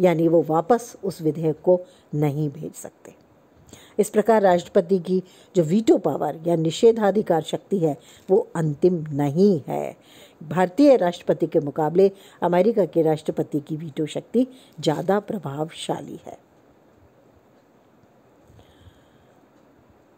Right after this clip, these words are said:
अगली जो शक्ति है, वो है अध्यादेश जारी करने की शक्ति।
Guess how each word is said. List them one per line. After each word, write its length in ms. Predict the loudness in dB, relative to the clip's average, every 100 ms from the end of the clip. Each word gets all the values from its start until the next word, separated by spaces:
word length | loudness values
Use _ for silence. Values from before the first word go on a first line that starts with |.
| _ _ _ _ _ _ -4
अगली 240 | 0 4 4
जो 120 | 4
शक्ति 340 | 0 -4 -6
है, 140 | -6 -6
वो 120 | -4
है 140 | -4
अध्यादेश 600 | -4 0 0 2 2 0
जारी 340 | -6 -6 -4 -6
करने 360 | -6 -8 -8
की 180 | -10 -12
शक्ति। 420 | -6 -6 -8 -14